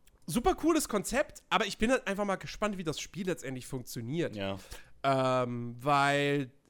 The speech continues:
Speaker 1: es hatte fast so ein bisschen den Eindruck, als wär's so ein drei D, äh, Prügelspiel,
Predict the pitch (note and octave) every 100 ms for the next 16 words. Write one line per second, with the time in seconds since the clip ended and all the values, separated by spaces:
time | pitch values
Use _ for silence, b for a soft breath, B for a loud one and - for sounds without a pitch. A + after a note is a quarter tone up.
0 | - - - - - F3 - D#4+ C4+ C4+
1 | C#4 A#3+ G#3+ C#4 D4 C4 G#3 A#3+ A#3 G#3+
2 | G#3 G3 A3+ A#3 - A#3 G3+ G3 F3+ F3
3 | - - F#3+ C4 D4 D4 D4 - G#3 A#3
4 | A3+ - B3+ B3 - - A#3 B3+ B3+